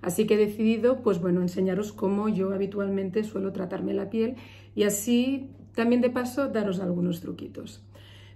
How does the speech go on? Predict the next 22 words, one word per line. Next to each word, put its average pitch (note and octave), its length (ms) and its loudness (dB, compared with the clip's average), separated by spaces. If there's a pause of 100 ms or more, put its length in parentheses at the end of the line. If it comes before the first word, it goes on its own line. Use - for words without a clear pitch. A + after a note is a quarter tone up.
Bien, F#3+ 500 2
entonces, F3+ 640 2
como G3 220 -2
sabéis, A3 260 0
en C#4+ 140 0
Centro C#4 220 0
Oxigen A#3+ 380 -4
trabajamos G#3 540 -2
con G3 140 -4
la F#3+ 80 -2
marca F3+ 260 -2
Natura F3+ 280 -4
Visé G3 420 -2
por G3+ 180 -8
muchos F3+ 320 -2
motivos. F3+ 500 -2 (460)
Es F#3+ 160 0
una G3+ 140 2
marca F#3+ 340 0
que G3+ 100 -2
invierte F3+ 300 2
mucho G3 600 0